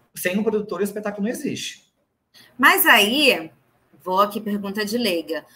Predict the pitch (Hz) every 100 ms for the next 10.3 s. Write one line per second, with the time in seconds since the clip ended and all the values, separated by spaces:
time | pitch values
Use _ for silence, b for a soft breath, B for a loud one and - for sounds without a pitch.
0 | b 254 151 - 349 381 233 240 247 240
1 | 240 240 240 226 247 247 247 220 214 262
2 | - - 269 208 202 202 - 208 208 226
3 | 220 202 196 190 190 190 185 190 180 175
4 | 202 202 180 175 196 180 160 170 175 185
5 | 190 - 190 - _ _ _ _ _ 185
6 | 196 254 240 - - 156 180 202 208 160
7 | 131 139 151 190 - 127 208 262 165 156
8 | 160 - - 151 131 117 110 127 127 127
9 | - 113 117 139 127 123 117 120 120 214
10 | 127 127 127